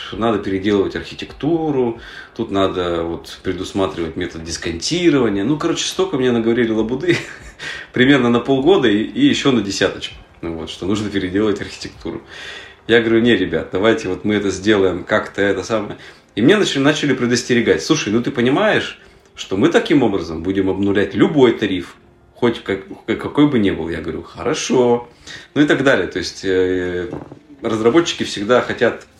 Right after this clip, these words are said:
что-то усложнить, ты своими фантазиями еще их подбадриваешь, потому что накидываешь, накидываешь, накидываешь.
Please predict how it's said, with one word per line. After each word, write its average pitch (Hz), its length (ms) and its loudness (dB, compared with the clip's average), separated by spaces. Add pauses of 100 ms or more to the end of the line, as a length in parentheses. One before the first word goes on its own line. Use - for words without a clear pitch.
что-то 120 280 -2
усложнить, 131 640 -2 (240)
ты - 120 4
своими 131 320 4
фантазиями 123 680 0
еще 104 260 -4
их 139 160 -6
подбадриваешь, 87 760 0
потому 85 220 -12
что - 200 -12
накидываешь, 101 640 -2
накидываешь, 98 680 0
накидываешь. 101 760 0